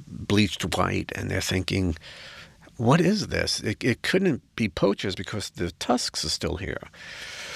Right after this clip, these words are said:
So they took these two characters, uh, the, the bones of these two male characters, and they said, "Let's go back and kind of retrace their life about what they would do and how they would get old and the experiences and,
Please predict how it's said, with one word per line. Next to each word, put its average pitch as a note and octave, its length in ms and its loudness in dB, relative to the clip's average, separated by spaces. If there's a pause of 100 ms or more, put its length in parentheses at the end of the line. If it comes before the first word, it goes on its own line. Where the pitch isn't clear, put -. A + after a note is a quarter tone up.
(280)
So F3 160 8
they D3+ 120 8
took - 240 0
these F#3+ 200 2
two C#3+ 180 2
characters, G2 1000 2
uh, F2+ 120 -2
the, G#2+ 140 -2
the F#2 100 -2
bones A2+ 340 4
of F2+ 120 -2
these F#2+ 200 0
two - 160 0
male G2 340 4
characters, G#2 640 -2
and G2 100 -2
they G2 60 0
said, - 180 -4
"Let's F3 180 0
go - 160 2
back F#2+ 400 2
and E2+ 200 0 (640)
kind C#3 160 2
of A2 80 4
retrace A2+ 440 2
their F2 180 4
life E2 400 -2
about - 260 -4 (380)
what A2 180 -2
they A2 120 4
would F#2 200 2
do F2+ 340 4
and E2 120 0
how A2 160 0
they G2+ 100 2
would E2+ 180 0
get F2 160 2
old E2+ 320 0
and E2 340 -4
the F2+ 100 2
experiences F2+ 800 2
and, D#2+ 240 0